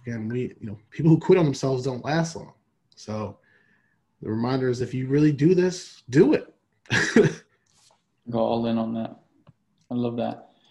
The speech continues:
Speaker 2: You referenced, uh, backing up. What are some, and also not having the best equipment, what is the equipment that you're working with
Speaker 1: Mm-hmm.
Speaker 2: today? What are your go-tos that are always, always in your bag?
Speaker 1: Well, ironically, I said don't do this, but I actually have the new A seven S,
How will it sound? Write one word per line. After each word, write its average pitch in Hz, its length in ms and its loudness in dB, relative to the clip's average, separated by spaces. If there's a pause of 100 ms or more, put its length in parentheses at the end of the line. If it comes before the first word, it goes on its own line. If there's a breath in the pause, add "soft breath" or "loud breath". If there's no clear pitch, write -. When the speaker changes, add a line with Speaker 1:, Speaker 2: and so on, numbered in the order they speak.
(140)
Speaker 2:
You 131 180 2
referenced, 123 680 4
uh, 107 320 0 (200)
backing 110 420 2
up. - 400 -6 (240)
What 127 180 0
are 139 80 2
some, 113 440 2
and 110 340 -4
also 110 380 0
not 113 220 0
having 113 220 2
the 110 60 0
best 110 220 2
equipment, 110 460 -4
what 127 160 2
is 139 80 -2
the 131 60 2
equipment 113 400 0
that 110 80 0
you're 107 180 0
working 107 280 -2
with 104 100 -10
Speaker 1:
Mm-hmm. 123 120 -4
Speaker 2:
today? 101 280 2 (360 loud breath)
What 120 120 0
are 123 100 4
your 110 300 4
go-tos 104 640 -2
that 107 280 -6
are 110 160 -2
always, 107 340 -2 (100)
always 113 280 2
in 107 100 0
your 107 140 -2
bag? 104 280 -4 (1300)
Speaker 1:
Well, 131 320 0
ironically, 131 480 2
I 117 80 0
said 104 340 -6
don't 110 180 -6
do 110 80 -6
this, 107 120 -8
but 110 120 -6
I 113 60 -4
actually 107 320 -6
have 98 140 -4
the 107 60 -6
new 107 140 -6
A 104 120 -4
seven 98 240 -10
S, - 200 -14